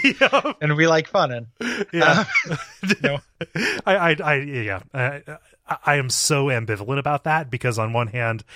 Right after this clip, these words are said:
Speaker 1: I think that is, that, that is clever in its way, but it's also, you know, Wendell G. Shucks. <laughs>
Speaker 2: Yeah. Yeah. It, it's, it's cute.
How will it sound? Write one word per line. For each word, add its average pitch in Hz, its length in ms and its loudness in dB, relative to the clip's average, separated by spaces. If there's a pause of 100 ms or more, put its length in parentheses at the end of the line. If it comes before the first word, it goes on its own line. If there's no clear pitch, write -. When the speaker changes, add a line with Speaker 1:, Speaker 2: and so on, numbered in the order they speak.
(220)
Speaker 1:
I 120 60 0
think 113 220 -2
that 107 160 2
is, 101 300 -6
that, 123 180 -4
that 117 160 -2
is 104 100 -4
clever 107 500 -2
in 104 80 -2
its 101 220 -6
way, 104 460 -8 (300)
but 127 100 2
it's 117 180 2
also, 110 560 0
you 135 140 -4
know, 113 100 -4
Wendell 117 360 0
G. 110 220 -4
Shucks. - 640 -4 (560)
<laughs> 165 120 0
Speaker 2:
Yeah. 180 240 4 (480)
Yeah. 143 180 2
It, 190 240 -6
it's, 220 180 -6
it's 277 200 -8
cute. 165 440 -8